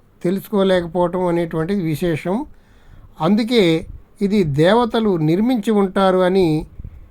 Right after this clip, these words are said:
మనకి కొంతమంది చెప్తున్నారు. అది నిజమే అని అనిపిస్తుంది. ఈ గుహలు చూడడానికి మీరు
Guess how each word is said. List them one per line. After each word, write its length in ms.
మనకి 580
కొంతమంది 520
చెప్తున్నారు. 800
అది 260
నిజమే 460
అని 380
అనిపిస్తుంది. 720
ఈ 160
గుహలు 360
చూడడానికి 560
మీరు 560